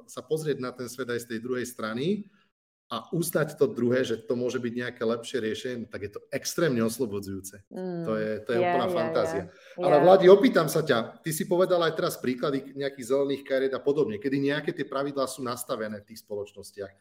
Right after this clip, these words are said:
Speaker 1: No a
Speaker 2: Áno.
Speaker 1: skúsme ešte poradiť tým, ktorí možno v niečom majú, možno toho toxického šéfa alebo toxického parťáka a doteraz neboli, eh,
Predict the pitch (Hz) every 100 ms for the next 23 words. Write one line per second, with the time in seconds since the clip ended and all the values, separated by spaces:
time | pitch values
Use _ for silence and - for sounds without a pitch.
0 | _ - - - 196 214 180 196 - 160
1 | 160 156 147 - - 135 131 202 - -
2 | - - 143 139 143 143 143 - - 165
3 | 214 196 156 160 165 175 156 147 139 131
4 | 135 - 131 151 151 147 165 160 175 156
5 | 139 120 120 131 120 104 101 110 131 135
6 | 143 - 156 - 156 147 147 147 156 143
7 | 104 95 - - - - 160 202 196 180
8 | 180 202 156 127 - 131 135 131 127